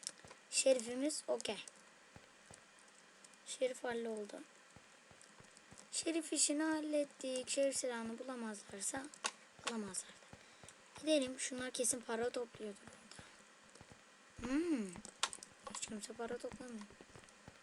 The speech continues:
Burada. Burada.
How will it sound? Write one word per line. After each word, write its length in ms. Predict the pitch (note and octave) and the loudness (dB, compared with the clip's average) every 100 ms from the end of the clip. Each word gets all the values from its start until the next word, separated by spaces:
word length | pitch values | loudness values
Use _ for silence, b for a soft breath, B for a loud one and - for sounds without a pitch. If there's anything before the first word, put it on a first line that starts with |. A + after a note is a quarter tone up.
| - - - - - - - - - | -20 -20 -20 -20 -20 -20 -20 -14 -10
Burada. 280 | G#3 A3+ C4+ - - - - - - - - - - - - - - - - - - - - - - - - - | -2 -2 -2 -12 -18 -18 -18 -18 -18 -18 -18 -20 -20 -20 -18 -18 -14 -14 -14 -16 -20 -20 -20 -20 -18 -18 -16 -8
Burada. 120 | B3+ | -8